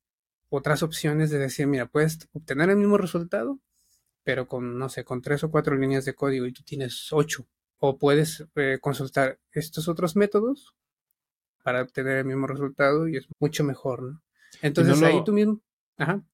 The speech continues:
Speaker 2: no lo comparaste con chat G P T? ¿Qué, cuál, cuál te ha funcionado mejor?
Speaker 1: Sí, sí lo comparé. Nada más que Chat, fíjate que, te digo, bueno, te hablo, insisto mucho, ¿no?
Speaker 2: Ujú.
Speaker 1: Sobre cómo lo he consultado yo.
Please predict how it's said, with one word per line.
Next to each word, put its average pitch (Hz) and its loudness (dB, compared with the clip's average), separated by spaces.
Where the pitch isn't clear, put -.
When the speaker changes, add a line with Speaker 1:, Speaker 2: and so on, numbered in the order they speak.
Speaker 2:
no 147 4
lo 165 2
comparaste 131 0
con 117 -6
chat 120 -2
G 123 -2
P 120 -4
T? 123 -2
¿Qué, 117 2
cuál, 120 2
cuál 117 0
te 120 0
ha 113 -4
funcionado 110 0
mejor? 107 -2
Speaker 1:
Sí, 214 4
sí 220 0
lo 247 2
comparé. 180 0
Nada 160 0
más 196 -4
que - -8
Chat, 202 -4
fíjate 214 2
que, 135 0
te 160 0
digo, 147 2
bueno, 143 0
te 147 -8
hablo, 160 0
insisto 147 -2
mucho, 135 -2
¿no? 110 0
Speaker 2:
Ujú. - -2
Speaker 1:
Sobre 131 -10
cómo 147 2
lo 143 4
he 143 0
consultado 127 -4
yo. 123 -12